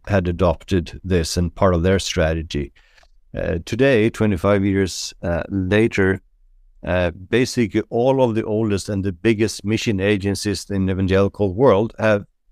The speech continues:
adopted and embraced business as mission. Uh, twenty-five years ago, this was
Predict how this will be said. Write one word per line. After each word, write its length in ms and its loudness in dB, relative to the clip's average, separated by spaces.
adopted 580 0
and 140 0
embraced 520 0
business 520 -6
as 500 0
mission. 540 -4
Uh, 280 -4
twenty-five 1600 0
years 380 0
ago, 580 2
this 300 -4
was 460 -4